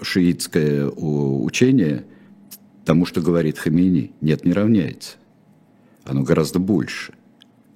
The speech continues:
Дело в том, что вот когда ты спрашиваешь, было ли все готово, потому что уже все написано – все-таки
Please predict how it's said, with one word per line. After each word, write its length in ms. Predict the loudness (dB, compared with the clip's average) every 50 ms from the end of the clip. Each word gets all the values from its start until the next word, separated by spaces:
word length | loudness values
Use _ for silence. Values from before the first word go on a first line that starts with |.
| _ _ -20 -18 -16 -16 -16 -16 -14
Дело 320 | 0 4 4 4 4 4
в 100 | 0 -2
том, 400 | -4 0 2 2 2 2 0 -4 -6 -16 -20 -20 -16 _
что 440 | -8 -8 -6 0 2 2 2 2 0 0
вот 200 | 0 -2 -2 2
когда 320 | 0 0 0 2 0 0
ты 140 | 0 0 -4
спрашиваешь, 920 | -4 -2 -2 0 0 0 0 -2 -2 -2 -2 0 0 0 0 -2 -6 -10 -14 -20 -20 -16 _
было 280 | 4 4 6 6 6 6
ли 160 | 4 4 2
все 280 | 0 0 2 2 2 4
готово, 440 | 4 2 0 2 2 2 2 2 0
потому 340 | -2 -2 0 2 2 2
что 180 | 0 0 0 0
уже 240 | 2 4 4 2 2
все 220 | 0 -2 -2 0 0
написано – 640 | 0 -2 0 -2 -2 -2 -2 -4 -4 -6 -6 -10 -14 -20 _ _ _ _ _ _ _ _ -20 -20 -20 -20 -20 -20 -20 -20 -20 -20 _ _ _ _ _ _ _ -6
все-таки 880 | -2 0 0 2 4 4 4 4 2 0 -2 -2 0 -4 -4 -4 -4